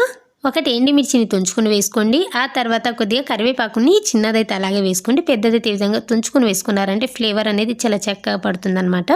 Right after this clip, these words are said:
ఇది కాస్త వేగిన తర్వాత నెక్స్ట్ ఇందులోకి సన్నగా తరిగిన బీరకాయల్ని ఒక రెండు కప్పుల వరకు వేసుకుంటున్నాను. ఆ తర్వాత ఇందులోని పెద్ద సైజు ఒక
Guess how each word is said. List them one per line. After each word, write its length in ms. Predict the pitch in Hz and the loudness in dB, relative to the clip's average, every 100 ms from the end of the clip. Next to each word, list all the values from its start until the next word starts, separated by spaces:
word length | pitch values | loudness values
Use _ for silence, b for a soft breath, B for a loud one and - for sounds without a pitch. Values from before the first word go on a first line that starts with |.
| 480 - B B B B B 302 | 0 -4 B B B B B 0
ఇది 120 | 339 | 0
కాస్త 340 | 349 330 - 262 | 2 0 2 0
వేగిన 260 | 202 196 208 208 | 2 0 -2 -2
తర్వాత 320 | 196 196 269 269 233 | -2 -2 -2 0 0
నెక్స్ట్ 220 | 208 214 | 0 0
ఇందులోకి 400 | 196 190 180 370 480 - B B B B | 0 0 2 0 0 -6 B B B B
సన్నగా 320 | 269 277 359 349 | -2 2 4 4
తరిగిన 260 | 311 254 269 | 4 4 4
బీరకాయల్ని 640 | 240 208 - 220 208 277 240 | 2 0 -2 -2 0 2 2
ఒక 100 | 233 | 0
రెండు 300 | 220 254 330 | 0 2 2
కప్పుల 240 | 262 254 202 | 0 0 0
వరకు 280 | 190 185 185 | 0 0 0
వేసుకుంటున్నాను. 720 | 175 - 190 185 180 180 240 466 - _ _ _ _ _ 311 269 | 0 -2 -2 0 0 2 4 4 0 _ _ _ _ _ -4 -2
ఆ 20 | 294 | 0
తర్వాత 300 | 294 294 294 302 | 2 2 0 0
ఇందులోని 420 | 214 208 202 254 480 - B B - | 0 2 4 4 4 2 B B -2
పెద్ద 160 | 277 294 | 2 4
సైజు 340 | 349 359 320 294 | 4 4 6 4
ఒక 100 | 285 | 4